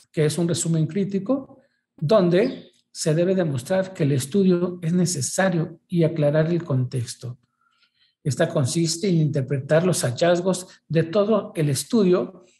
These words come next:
justamente con un pensamiento crítico, haciendo este análisis. Y como punto número cinco, incorporar la información de la revisión de la literatura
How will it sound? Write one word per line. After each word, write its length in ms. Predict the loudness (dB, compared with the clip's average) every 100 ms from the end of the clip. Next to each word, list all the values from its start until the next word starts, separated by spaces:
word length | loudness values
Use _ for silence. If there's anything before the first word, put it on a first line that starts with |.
| -20 -12 -4
justamente 680 | 0 2 2 0 -2 -4
con 200 | -2 0
un 100 | 0
pensamiento 600 | -2 -2 0 -2 -2 -6
crítico, 680 | -4 -4 -2 -4 -4 -6 -18 _ _ _ _ _ _ _ _ -10
haciendo 360 | -2 0 2
este 280 | 0 -2 -4
análisis. 840 | -4 -6 -10 -12 -12 -12 -14 _ _ _ _ _ _ _ _ _ _ _ _ _ _ _ -8
Y 60 |
como 220 | 2 2 6
punto 240 | 6 8
número 340 | 6 6 4
cinco, 640 | 2 4 4 4 2 -2 0
incorporar 640 | 0 2 2 4 4 4
la 60 | 2
información 720 | 2 0 0 0 0 2 4
de 80 | 4
la 100 | 2
revisión 680 | 0 -4 -6 -4 0 2 2
de 80 | 2
la 80 |
literatura 840 | 2 0 0 0 0 0 0 0